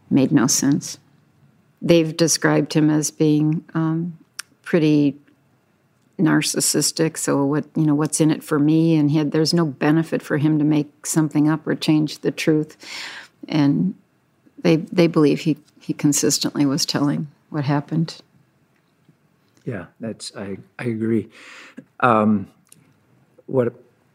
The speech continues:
Speaker 2: may appear to be a little bit of some inconsistencies, um,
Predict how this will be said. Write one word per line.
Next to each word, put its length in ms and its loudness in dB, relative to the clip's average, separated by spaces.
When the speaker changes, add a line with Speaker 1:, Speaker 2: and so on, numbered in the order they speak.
Speaker 2:
may 200 6
appear 260 2
to 100 0
be 120 2
a 40 2
little 220 2
bit 140 0
of 100 0
some 300 0
inconsistencies, 1300 0
um, 720 2